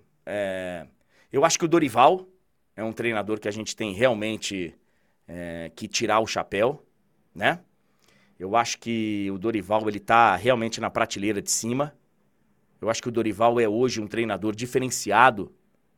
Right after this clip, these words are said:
do futebol brasileiro. Agora, brasileiro mesmo,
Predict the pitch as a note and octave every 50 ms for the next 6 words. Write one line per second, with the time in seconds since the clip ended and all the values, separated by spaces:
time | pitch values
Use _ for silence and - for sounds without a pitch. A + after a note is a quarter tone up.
0 | _ _ _ - F#2+ - - - G#2 G2 F#2+ F#2 F#2+ F2+ F2 E2+ E2 F2+ G#2+ C3
1 | C3+ - _ _ _ _ _ _ _ _ _ _ _ _ _ _ _ _ _ _
2 | _ _ _ _ _ _ _ _ _ _ _ _ _ _ _ _ _ _ - E3+
3 | A#2 G2+ A2+ G#2+ G2 D2+ - - A2+ A2+ G2+ E3+ F#3+ A#3 B3+ C4 G3+ - - D#3+
4 | F#3+ E3+ C#3+ C#3+ F3+ G#3+ A3+ A3 F#3 C#3+ A#2 A#2 A#2 D3+ G#3+ C4+ C#4 G#3+ D#3+ C3+
5 | A#2 F#2+ D2+ - _